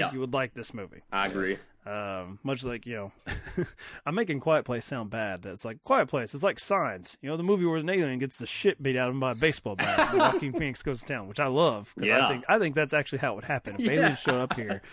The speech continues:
Speaker 2: <laughs> I think they'd g-, get their heads caved in by someone with a bat.
Speaker 1: <laughs>
Speaker 2: This is, uh, you know, on a different level, I guess.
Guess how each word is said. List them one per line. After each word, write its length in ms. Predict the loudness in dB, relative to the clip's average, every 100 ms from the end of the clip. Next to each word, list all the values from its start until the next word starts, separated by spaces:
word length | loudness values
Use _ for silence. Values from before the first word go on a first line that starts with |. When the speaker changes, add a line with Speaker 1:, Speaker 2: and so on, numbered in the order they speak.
| -20
Speaker 2:
<laughs> 160 | _
I 140 | -2 0
think 180 | 0 0
they'd 180 | -2
g-, 220 | -2 -4 -4 -12 -6
get 140 | -6
their 100 | -4
heads 280 | 2 2 2
caved 340 | -2 -4 -4 -8
in 140 | -6
by 460 | 0 0 2 2 4
someone 280 | 4 4 2
with 100 | 2
a 20 |
bat. 880 | 2 2 2 -2 -2 -6 -6 -10 -10
Speaker 1:
<laughs> 80 | -12 _ _ _ -18
Speaker 2:
This 360 | -2 0 0 0
is, 180 | 0
uh, 360 | 0 2 0 -2 -6 -10
you 60 | -6
know, 280 | -4 -6 -8 -6
on 140 | -4
a 40 |
different 320 | -2 -4 -4 -4
level, 240 | -4 -6
I 120 | -8
guess. 380 | -8 -10 -10 -14